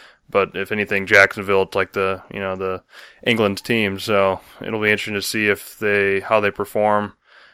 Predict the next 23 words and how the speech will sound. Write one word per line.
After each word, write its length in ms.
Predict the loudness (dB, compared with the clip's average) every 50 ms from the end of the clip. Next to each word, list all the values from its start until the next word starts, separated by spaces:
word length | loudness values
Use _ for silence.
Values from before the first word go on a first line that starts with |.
| _ _
But 140 | 0 4 4
I 60 | 6
don't 100 | 6 6
know, 60 | 6
I 40 | 6
don't 100 | 6 6
really 140 | 4 4 4
wanna, 380 | 4 4 4 4 4 2 0
Baltimore's 440 | 2 2 4 4 4 2 0 -4 -4
just 80 | -2 -2
not 80 | -2
really 200 | 0 2 2 0
a 40 | 0
team 260 | -2 -2 -4 -2 -2
that 80 | 0 0
I'm 80 | -2 -2
too 120 | -6 -4
confident 420 | 0 2 2 2 2 0 -4 -2
laying 160 | -2 -2 -4 -2
points 300 | -2 -2 -2 -2 -2 -4
with 140 | -6 -2
right 200 | -2 0 0 0
now, 360 | 0 0 0 0 0 -2 -4